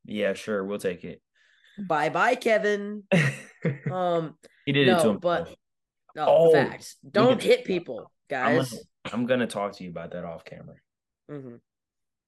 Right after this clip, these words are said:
Speaker 2: What, Kevin Porter Junior? Like, you're gonna tell me not to hit people?
Speaker 1: No, not that.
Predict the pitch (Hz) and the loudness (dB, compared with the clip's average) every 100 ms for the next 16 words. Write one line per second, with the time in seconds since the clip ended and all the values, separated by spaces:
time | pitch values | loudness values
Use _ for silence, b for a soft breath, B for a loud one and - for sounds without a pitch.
0 | _ _ _ _ 160 185 165 - - 180 | _ _ _ _ 0 2 2 0 -4 -4
1 | 180 190 180 151 151 165 185 180 156 151 | -2 -2 -2 -4 -6 -6 -6 -4 -4 -6
2 | 147 147 - 156 151 147 131 127 135 165 | -8 -10 -8 -6 -6 -8 -8 -8 -8 -6
3 | 165 175 175 _ _ - 104 101 98 104 | -4 -4 -4 _ _ -8 -4 -4 -2 -2
4 | 107 - 95 92 76 | -2 -2 -4 -2 -6